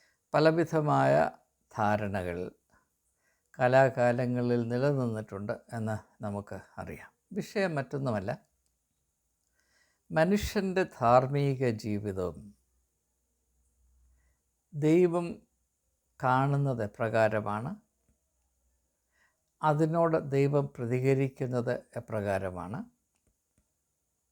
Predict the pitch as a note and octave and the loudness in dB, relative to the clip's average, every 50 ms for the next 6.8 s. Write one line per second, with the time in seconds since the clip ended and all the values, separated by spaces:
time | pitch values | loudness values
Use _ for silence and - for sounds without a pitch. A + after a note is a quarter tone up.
0 | _ _ _ _ _ _ _ _ _ _ _ _ _ _ _ _ _ _ _ _ | _ _ _ _ _ _ _ _ _ _ _ _ _ _ _ _ _ _ _ _
1 | _ _ _ _ _ F#3+ F3 F#3+ E3+ E3 D3+ D3+ D#3 D3 - E3+ E3 E3 D3+ C#3+ | _ _ _ _ _ 2 2 4 4 4 4 2 2 0 0 2 2 2 2 0
2 | - - D#3 D3 C#3+ C#3 C3+ C#3+ E3 F#3 G#3+ - - _ _ _ _ _ _ - | 0 -2 -2 0 0 2 2 2 0 0 0 -2 -6 _ _ _ _ _ _ -20
3 | - _ _ _ _ _ _ _ _ _ _ _ _ _ _ _ _ _ _ _ | -20 _ _ _ _ _ _ _ _ _ _ _ _ _ _ _ _ _ _ _
4 | _ _ _ _ _ - D#3+ E3 D3+ D#3 D#3+ D3+ D#3 D#3 D#3 - - - _ _ | _ _ _ _ _ -6 -2 0 4 4 6 6 8 6 6 6 2 -4 _ _
5 | _ _ _ _ _ _ _ _ _ _ _ _ _ _ _ _ - - C3+ C3+ | _ _ _ _ _ _ _ _ _ _ _ _ _ _ _ _ -2 4 6 6
6 | C#3 C#3+ C3+ - C#3+ C3 - - C#3+ B2 B2 B2+ B2 B2 B2 C#3+ | 6 6 4 2 0 -4 -6 -6 -6 -4 -2 -2 -2 -2 -2 -2